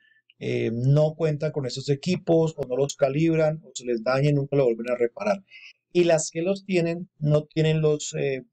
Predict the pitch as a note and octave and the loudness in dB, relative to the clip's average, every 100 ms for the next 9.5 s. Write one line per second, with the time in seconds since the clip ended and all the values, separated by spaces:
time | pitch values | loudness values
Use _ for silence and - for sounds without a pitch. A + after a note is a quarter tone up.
0 | _ - C3 C3+ - B2 - D3 C#3+ B2 | _ -4 -2 -2 -4 -4 0 0 0 -4
1 | - C3 C3+ C#3+ D3+ - E3 F#3 - C3+ | -8 0 2 2 0 0 0 0 -4 -6
2 | A#2+ A#2+ C3 - C#3+ C3+ B2 A#2+ - _ | -4 0 0 0 0 0 0 -4 -10 _
3 | _ _ _ D#3 D#3 E3 - C3+ B2+ A#2 | _ _ _ 2 2 0 -8 -6 -4 -2
4 | - - - - _ _ - D3 C#3+ B2+ | -4 -6 -8 -14 _ _ 0 0 0 -4
5 | B2 C3+ C3+ B2+ A2 G#2+ G2 A2 - G#2 | -2 0 0 -2 -4 -8 -10 -12 -4 -2
6 | G2+ D#2+ D3+ _ _ _ _ _ _ - | -2 -6 -20 _ _ _ _ _ _ 0
7 | D#3 E3+ F#3+ F#3+ G3+ F#3+ - F3 F3 E3+ | 2 2 0 -2 -6 -6 -8 -6 -4 -4
8 | - E3 C#3+ E3+ G3 E3 C#3 D#3 D#3 D3 | 0 2 2 2 0 0 -4 -2 -2 -6
9 | - - B2+ C3 | -8 -4 0 2